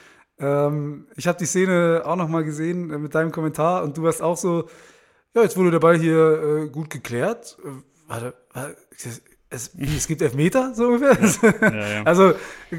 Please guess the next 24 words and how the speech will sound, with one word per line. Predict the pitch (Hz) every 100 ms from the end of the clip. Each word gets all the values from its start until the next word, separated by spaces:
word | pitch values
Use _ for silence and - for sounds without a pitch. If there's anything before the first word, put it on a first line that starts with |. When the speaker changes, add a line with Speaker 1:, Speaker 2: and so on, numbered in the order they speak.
| 151 160 -
Speaker 1:
genau | 202 208
das | 240 226
ist | 294 330
es |
nämlich | 233 180 160
letztendlich, | 170 170 165 156
ne? | 226
Du | 175 151 175
siehst | 156 220 -
eine | 180
Klärungsaktion | - 180 269 254 180 143 - 156 165 214
und | 226 147
plötzlich | 143 - 190 131
siehst | 185 214
du |
einen | 180
Elfmeter | 156 156 175 277 320 240
da, | 151
daraus | 131 139 147 147 147 139
resultieren. | 156 143 127 101 135
Speaker 2:
Ja, |
ja. | -
Speaker 1:
Also | 170 175
so | 147 185 320 349 285